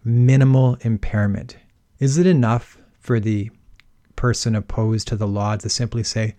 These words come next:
'Well, you could have crafted this a bit more carefully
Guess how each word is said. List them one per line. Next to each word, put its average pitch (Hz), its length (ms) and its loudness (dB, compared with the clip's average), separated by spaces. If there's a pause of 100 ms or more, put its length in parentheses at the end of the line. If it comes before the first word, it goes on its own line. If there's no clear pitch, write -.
(300)
'Well, - 160 -4
you 156 120 2
could 170 240 0
have 180 280 2 (400)
crafted 123 560 0
this 117 180 -2
a 117 60 -2
bit 123 220 -4
more 131 180 2
carefully 104 760 -2